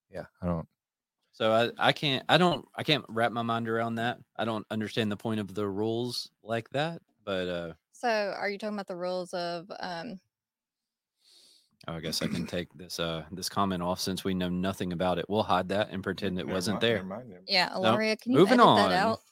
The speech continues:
Speaker 2: <laughs>
Speaker 3: I know.
Speaker 2: Moving on. All right, so here's what I really, not, not to change the subject, but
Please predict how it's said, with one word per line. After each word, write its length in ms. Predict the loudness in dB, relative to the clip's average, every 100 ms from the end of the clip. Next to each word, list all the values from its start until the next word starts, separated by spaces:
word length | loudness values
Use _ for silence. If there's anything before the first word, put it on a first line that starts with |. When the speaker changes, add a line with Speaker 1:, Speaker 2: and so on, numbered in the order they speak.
| -6
Speaker 2:
<laughs> 1800 | -2 -2 0 -2 -2 -12 -14 _ _ -20 _ _ -20 _ _ _ -20 -6
Speaker 3:
I 60 | 2
know. 100 | 4
Speaker 2:
Moving 240 | 4 2
on. 500 | 0 0 -6 -14 -20 -20 _ _ _ 4
All 80 | 6
right, 200 | 6 4
so 200 | 4 4
here's 200 | 2 4
what 140 | 4
I 60 | 4
really, 720 | 4 0 0 0 -2 -6 -12 _ _ _ _ _
not, 300 | -2 -2 0
not 200 | 0 0
to 80 | 0
change 260 | -2 -2
the 80 | -2
subject, 420 | -4 -4 -4 -6
but 300 | -4 -2 -4